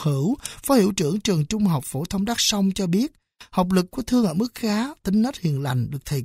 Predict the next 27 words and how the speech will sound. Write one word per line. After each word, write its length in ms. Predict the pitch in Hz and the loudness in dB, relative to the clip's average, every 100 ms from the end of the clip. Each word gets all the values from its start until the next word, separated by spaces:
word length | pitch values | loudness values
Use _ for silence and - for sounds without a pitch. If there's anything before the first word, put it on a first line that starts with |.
| - | -4
cô 220 | 208 208 | -4 -2
và 120 | 165 | -4
bạn 160 | 110 139 | -4 -4
bè 180 | 139 107 | -4 -4
quý 220 | 180 214 | -2 2
mến. 320 | 208 208 269 - _ _ _ | 2 0 -2 -8 _ _ _
Nghị 180 | 175 202 | 2 4
lực 180 | 180 185 | 2 0
vượt 180 | 175 156 | -4 -4
khó 240 | - 381 | -4 -2
suốt 200 | - - | 0 0
ba 140 | 240 233 | 0 0
năm 180 | 220 220 | 0 -2
cấp 160 | 269 - | -6 -4
ba 220 | 226 214 | -2 -2
của 80 | 202 | -4
cô 140 | 165 | -2
học 260 | 139 127 - | -2 -2 -2
trò 180 | 147 131 | 0 2
này 260 | 131 123 | 0 -2
là 100 | 120 | -4
tấm 200 | 123 208 | -6 -4
gương 240 | 233 220 202 | 0 0 0
cho 100 | 196 | -2
bao 180 | 196 | -2
bạn 260 | 175 107 143 | -2 -4 -4
bè. 280 | 143 120 | -4 -4